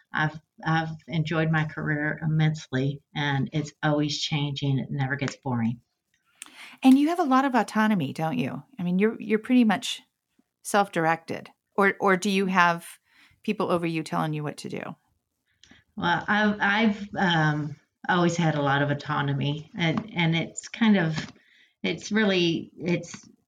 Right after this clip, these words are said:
Speaker 1: a career that can be fit to the person. So there are people who prefer to have other people kind of guiding them along their way, and, and that works also. I've, um, been in private practice for a long time, and,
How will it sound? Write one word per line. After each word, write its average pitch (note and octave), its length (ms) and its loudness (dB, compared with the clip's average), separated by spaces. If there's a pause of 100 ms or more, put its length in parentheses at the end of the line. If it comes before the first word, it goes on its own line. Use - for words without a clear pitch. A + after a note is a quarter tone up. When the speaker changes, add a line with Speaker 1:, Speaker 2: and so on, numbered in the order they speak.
(120)
Speaker 1:
a E3+ 80 -4
career F3+ 300 0
that D#3 160 0
can E3 120 0
be C#3+ 120 0
fit D3+ 280 -4
to C#3+ 120 -2
the C3 80 -2
person. B2 440 -2
So F#3 160 -6
there F#3+ 180 0
are E3 200 2
people E3 320 -2
who D#3 280 0
prefer C#3+ 500 -4
to D#3 60 -4
have D3 260 -2
other C#3+ 220 -2
people D3+ 580 -4 (180)
kind D#3 160 0
of D3 120 -4
guiding D3 420 0
them D3+ 420 0 (420)
along D#3 360 2
their D3 160 2
way, D3 380 2
and, D3+ 220 -2
and D3 220 -2
that C#3 200 0
works D3+ 320 -4
also. C#3 600 -4 (480)
I've, E3+ 320 0 (140)
um, D3+ 500 0 (680)
been A3 140 4
in D#3+ 120 2
private D3+ 340 0
practice D3 420 -2
for D#3+ 160 -4
a C#3+ 60 0
long C#3 260 0
time, C#3 560 -4 (240)
and, C#3 420 -2